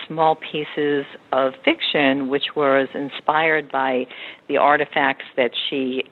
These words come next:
came upon in these museums. And her, um, the book that we're discussing tonight was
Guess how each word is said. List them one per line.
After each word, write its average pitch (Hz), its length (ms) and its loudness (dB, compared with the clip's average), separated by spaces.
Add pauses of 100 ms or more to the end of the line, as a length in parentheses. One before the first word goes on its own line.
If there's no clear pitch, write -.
came 135 180 -2
upon 120 520 0
in 123 160 -6
these 123 220 -4
museums. 113 540 -4 (800)
And 139 500 2
her, 156 580 0 (180)
um, 131 480 -2 (420)
the 156 80 4
book 214 320 0
that 165 180 2
we're 156 200 -4
discussing 143 720 -6
tonight 220 400 2
was 151 140 -6